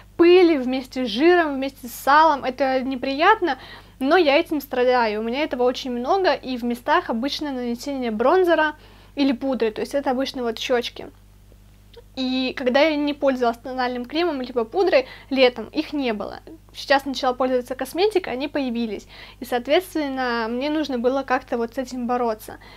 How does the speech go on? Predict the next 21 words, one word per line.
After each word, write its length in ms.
Серия 400
Нармадерм 760
мне 240
прям 220
значительно 560
их 260
убрала, 560
вот 220
прям 180
серьезно. 680
У 60
меня 160
даже 240
было 200
несколько 500
прыщей, 580
таких 300
прям 240
серьезных, 600
конкретных 680
прыщей, 500